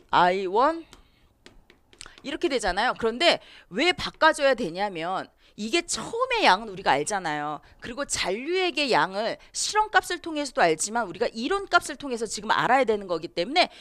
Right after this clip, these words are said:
얘가 위에 있어야 계산이 편해요. 그럼 어떻게 돼요? 더블유 원 분의 더블유 투는 어떻게 된다? 마이너스 아이 원 플러스 아이 투가 되겠고 더블유 투는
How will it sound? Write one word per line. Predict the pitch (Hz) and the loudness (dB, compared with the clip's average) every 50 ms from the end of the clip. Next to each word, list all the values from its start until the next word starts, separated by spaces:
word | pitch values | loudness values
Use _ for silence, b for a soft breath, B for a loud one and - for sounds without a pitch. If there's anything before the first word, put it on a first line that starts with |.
| B B - | B B 8
얘가 | 185 214 247 226 269 254 180 170 | 8 10 10 10 6 4 4 0
위에 | 175 220 269 302 285 | -6 -6 -4 -4 -4
있어야 | 226 - - - 175 175 | -4 -6 -4 -2 -2 -2
계산이 | 175 - 170 - 190 170 156 156 | -2 -4 -8 -8 -8 -8 -10 -10
편해요. | - - 320 294 208 156 151 | -10 -8 -6 -4 -2 -2 -2
그럼 | - - 277 214 | -4 -4 -4 -4
어떻게 | 165 - - - | -4 -4 -6 -8
돼요? | 175 - 143 131 104 b b b b b b | -6 -4 -4 -4 -4 b b b b b b
더블유 | - 208 185 180 214 214 208 190 | -6 -6 -4 -4 -4 -4 -2 -4
원 | 175 160 175 | -4 -4 -4
분의 | 175 185 185 202 202 202 | -8 -8 -6 -6 -6 -6
더블유 | 190 170 147 185 202 190 185 | -8 -10 -8 -8 -10 -10 -12
투는 | - - - 226 202 190 175 - - - _ | -12 -12 -12 -8 -6 -6 -8 -8 -12 -18 _
어떻게 | - - - - 185 | -20 -18 -12 -8 -6
된다? | 175 160 165 190 320 349 381 B B B B B B | -6 -4 2 4 4 4 4 B B B B B B
마이너스 | - 151 160 185 226 269 294 294 294 - - - | 6 6 6 6 6 4 0 0 0 0 0 2
아이 | - 160 160 170 | 2 2 2 0
원 | 190 262 320 339 330 | 0 -2 -2 -2 -4
플러스 | - - 381 370 359 359 - - - 381 392 - - | -8 -2 2 2 2 2 0 -6 -6 -4 -6 -4 -2
아이 | - 156 175 202 | 0 0 0 -2
투가 | 220 - - - 302 339 | -4 -10 -8 0 0 2
되겠고 | 330 277 214 190 185 - - 190 151 - - | 2 2 -2 -4 -4 -4 -4 -4 -4 -4 -4
더블유 | - 196 180 208 262 254 240 | -6 -6 -4 -4 -6 -8 -10
투는 | 240 - - 370 359 302 190 | -10 -10 -8 -6 -4 -4 -4